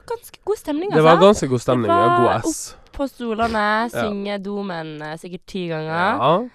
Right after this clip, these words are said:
Speaker 1: Eh, pluss Mamma Mia,
Speaker 2: Mm.
Speaker 1: eller abba har blitt
Speaker 2: ABBA.
Speaker 1: en ny
Speaker 2: Ja,
Speaker 1: greie.
Speaker 2: abba har blitt en veldig sånn ny greie i det siste,
Speaker 1: Ja.
Speaker 2: men det er veldig gøy, synes jeg,
Speaker 1: Ja.
Speaker 2: da.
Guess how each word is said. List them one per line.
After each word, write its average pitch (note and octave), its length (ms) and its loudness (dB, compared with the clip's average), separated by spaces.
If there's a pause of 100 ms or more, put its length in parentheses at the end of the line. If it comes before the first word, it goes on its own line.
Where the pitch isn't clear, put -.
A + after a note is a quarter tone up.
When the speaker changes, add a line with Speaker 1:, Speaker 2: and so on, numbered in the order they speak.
(200)
Speaker 1:
Eh, F#3 840 -2
pluss - 300 -12
Mamma F3 180 -4
Mia, E3 500 -6
Speaker 2:
Mm. D#3 120 -4
Speaker 1:
eller E3+ 260 -2
abba E3+ 240 -4
har F3 100 -4
blitt D#3 180 -4
Speaker 2:
ABBA. D#3+ 140 0
Speaker 1:
en - 60 2
ny D#3 260 -8
Speaker 2:
Ja, F3 140 6
Speaker 1:
greie. A3 180 4
Speaker 2:
abba G3 120 4
har G3 100 6
blitt D4 180 -4
en G3 80 -2
veldig G3+ 260 2
sånn D#3+ 120 0
ny C#3+ 140 0
greie C#3+ 180 -2
i A#2+ 40 -2
det G#2+ 100 -6
siste, - 180 -4
Speaker 1:
Ja. C3+ 140 2
Speaker 2:
men C3 80 -2
det C3+ 100 -2
er B2+ 80 0
veldig G2+ 260 -6
gøy, F#2+ 160 -12
synes G2 220 -16
jeg, F#2 80 -12
Speaker 1:
Ja. D#2+ 140 -8
Speaker 2:
da. - 60 -18